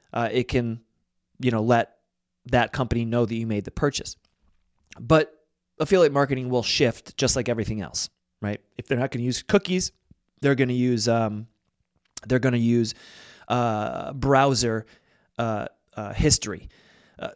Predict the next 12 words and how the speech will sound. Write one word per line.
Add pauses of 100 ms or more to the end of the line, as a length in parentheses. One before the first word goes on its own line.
it's
called, (440)
I
can't
remember
what
it's
called. (140)
Browser,
um, (1400)
browser
something.